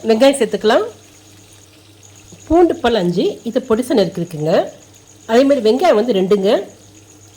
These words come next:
இது எல்லாத்தையும் சேர்த்துக்கலாம். வெங்காயம், பூண்டு சேர்த்துட்டு நல்லா வதக்கி விடுங்க. இது வதங்கட்டுங்க. ஓகேங்க, நீங்க இப்போ தான் நம்ம வீடியோவை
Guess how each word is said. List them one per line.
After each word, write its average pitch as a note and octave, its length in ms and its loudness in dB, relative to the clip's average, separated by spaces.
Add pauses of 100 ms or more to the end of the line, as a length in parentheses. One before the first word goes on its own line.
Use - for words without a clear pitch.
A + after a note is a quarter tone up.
(100)
இது F#3+ 140 0
எல்லாத்தையும் G3+ 300 -2
சேர்த்துக்கலாம். G#3 440 0 (1700)
வெங்காயம், D4 420 2
பூண்டு C4+ 280 -4
சேர்த்துட்டு F#3 360 -4 (460)
நல்லா C#4+ 260 0
வதக்கி G#3+ 240 -4
விடுங்க. G#3 220 2 (1500)
இது G#3+ 160 2
வதங்கட்டுங்க. G#3+ 500 0 (1600)
ஓகேங்க, C4+ 380 2 (400)
நீங்க C4 240 2
இப்போ A3+ 200 -4
தான் C#4+ 120 2
நம்ம F3+ 180 0
வீடியோவை D#3+ 300 0